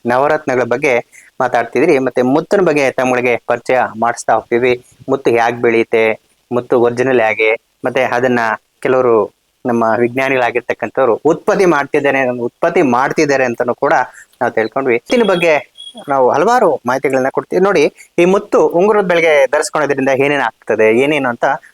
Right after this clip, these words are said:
ತಮ್ಮಗಳಿಗೆ ಎಲ್ಲ ಗೊತ್ತಿರುತ್ತೆ, ಕೆಲವ್ರಿಗೆಲ್ಲ ಗೊತ್ತಿರುತ್ತೆ. ಆದ್ರೂ ಕೂಡ ಇನ್ನೊಂದ್ಸಲಿ ನಾವು ತಿಳಿಸೋದಕ್ಕೆ ಇಷ್ಟಪಡ್ತೀವಿ. ನೋಡಿ, ಮುತ್ತನ್ನ ಚಂದ್ರ ಗ್ರಹಕ್ಕೆ ಹೋಲಿಸ್ತಾರೆ. ಚಂದ್ರ ಅಂತಕ್ಕಂಥದ್ದು ಅದು ನಮ್ಮ ಮನಸ್ಸಿಗೆ ಶಾಂತಿ ಬೇಕಾದ್ರೆ,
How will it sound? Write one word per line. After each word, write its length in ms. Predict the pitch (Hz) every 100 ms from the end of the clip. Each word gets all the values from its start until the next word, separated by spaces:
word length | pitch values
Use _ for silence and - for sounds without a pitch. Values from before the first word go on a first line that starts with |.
| -
ತಮ್ಮಗಳಿಗೆ 320 | 135 135 135
ಎಲ್ಲ 220 | 147 196 240
ಗೊತ್ತಿರುತ್ತೆ, 600 | 170 - 151 135 - - _ _ _ _ _ _ _ _
ಕೆಲವ್ರಿಗೆಲ್ಲ 500 | - 151 147 139 185
ಗೊತ್ತಿರುತ್ತೆ. 840 | 175 139 - 147 170 160 131 - - -
ಆದ್ರೂ 240 | 135 185 214
ಕೂಡ 180 | 208 190 -
ಇನ್ನೊಂದ್ಸಲಿ 400 | 156 175 - 165
ನಾವು 200 | 151 120
ತಿಳಿಸೋದಕ್ಕೆ 560 | 135 131 135 123 135 131
ಇಷ್ಟಪಡ್ತೀವಿ. 560 | 123 - 117 101 - 143
ನೋಡಿ, 200 | 175 160 - - -
ಮುತ್ತನ್ನ 420 | 165 196 - 240 151 208 _ _
ಚಂದ್ರ 300 | - 208 226 214
ಗ್ರಹಕ್ಕೆ 460 | 160 151 143 -
ಹೋಲಿಸ್ತಾರೆ. 580 | 135 113 107 - - - _ _ _
ಚಂದ್ರ 280 | - 139 135 117 104
ಅಂತಕ್ಕಂಥದ್ದು 720 | 107 98 98 92 - 160 156 196 - - 180
ಅದು 400 | 190 180 180 -
ನಮ್ಮ 220 | 175 170 156
ಮನಸ್ಸಿಗೆ 440 | 160 170 190 170
ಶಾಂತಿ 460 | - 143 143 160 139
ಬೇಕಾದ್ರೆ, 600 | 120 - 101 104 95